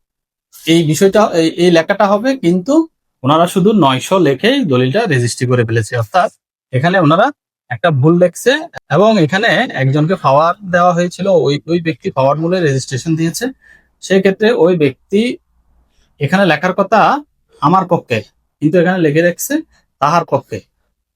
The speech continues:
অর্থাৎ মূল দাতার পক্ষে রেজিস্ট্রি দিচ্ছে, ওই জন্য মূল দাতার ভাষ্য হবে যে আমার পক্ষে, এখানে তাহার পক্ষে লিখে রাখছে। এবং এই দলিলটার তফসিলও আমি যখন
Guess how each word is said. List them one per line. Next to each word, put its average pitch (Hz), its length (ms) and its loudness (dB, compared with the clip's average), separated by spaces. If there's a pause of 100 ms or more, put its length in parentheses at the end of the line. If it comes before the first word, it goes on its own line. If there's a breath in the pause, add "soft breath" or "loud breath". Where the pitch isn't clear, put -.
(540)
অর্থাৎ 180 380 -2 (580)
মূল 143 260 4
দাতার 139 280 0 (100)
পক্ষে 185 260 -2
রেজিস্ট্রি 175 460 0
দিচ্ছে, 175 240 -2
ওই 185 180 2
জন্য 156 160 2 (160)
মূল 151 200 4
দাতার 143 280 0
ভাষ্য 170 180 -2 (120)
হবে 175 180 -2
যে 208 80 0 (180)
আমার 175 220 2
পক্ষে, 190 220 -6
এখানে 190 160 -6 (100)
তাহার 180 240 -4
পক্ষে 180 200 -10
লিখে 143 240 -2
রাখছে। - 200 -10 (1040)
এবং 180 240 4 (220)
এই 180 120 4
দলিলটার 156 360 0
তফসিলও 165 540 0
আমি 175 180 -4
যখন 170 160 -4